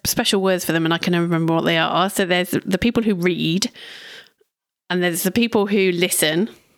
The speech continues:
and then there's what's called the kinesthetic. I can remember that one 'cause that's me, and that's the people who learn by doing.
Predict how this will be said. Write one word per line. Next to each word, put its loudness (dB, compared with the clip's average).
and 0
then 2
there's 0
what's 0
called -2
the 0
kinesthetic. -2
I 0
can 0
remember 2
that 0
one -2
'cause -6
that's -4
me, 0
and 0
that's 0
the 0
people 0
who 0
learn 2
by 0
doing. 0